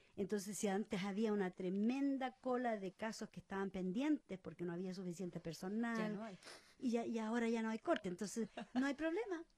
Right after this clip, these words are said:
Speaker 1: Eliminamos los servicios, es lo más fácil. Entonces yo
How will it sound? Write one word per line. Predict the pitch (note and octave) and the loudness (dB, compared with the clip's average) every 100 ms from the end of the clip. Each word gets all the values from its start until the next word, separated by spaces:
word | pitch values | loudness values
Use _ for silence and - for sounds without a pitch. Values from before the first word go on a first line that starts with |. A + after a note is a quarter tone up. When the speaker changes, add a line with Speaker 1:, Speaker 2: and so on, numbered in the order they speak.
| _ - - - | _ -20 -20 -4
Speaker 1:
Eliminamos | C4+ C4+ C4+ C4+ C4+ C#4 C#4 C#4+ C4 C4+ | 2 4 4 4 2 2 2 2 0 -2
los | A#3+ A#3+ | -4 -4
servicios, | - A3+ G#3+ D4 - C#4+ | -4 -4 0 -2 0 0
es | A#3+ | 2
lo | |
más | A3+ B3 D#4+ E4+ D#4 - | 2 2 2 0 -2 -8
fácil. | D#3+ C#3 - D3 | -10 -8 -10 -12
Entonces | D3+ E3+ F3 | -8 -6 -2
yo | F3 G#3+ | -2 -4